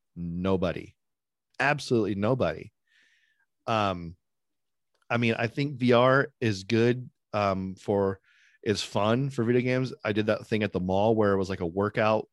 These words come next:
where you're running ag-, from zombies. It was a lot of fun. Um, I'm not sure if you've ever done real V R, Wilson, um, but it's,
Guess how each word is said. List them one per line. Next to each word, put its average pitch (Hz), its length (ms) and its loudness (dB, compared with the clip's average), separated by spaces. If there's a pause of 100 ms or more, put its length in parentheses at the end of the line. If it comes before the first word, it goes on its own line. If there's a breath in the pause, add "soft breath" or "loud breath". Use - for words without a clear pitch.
where 104 120 0
you're 98 200 0
running 104 340 -2
ag-, 98 260 -10
from 101 200 -8
zombies. 110 420 0 (460 soft breath)
It - 40 -2
was 110 100 0
a 107 40 0
lot 101 260 0
of 117 80 0
fun. 117 320 -2 (600 soft breath)
Um, 107 180 -2
I'm 123 100 -4
not 139 180 2
sure 135 240 2
if 107 120 -8
you've 131 180 2
ever 127 360 2
done 117 540 0
real 117 260 2
V 113 180 -2
R, 117 340 2
Wilson, 120 540 -2 (160)
um, 101 280 -2
but 98 380 0
it's, 113 360 -2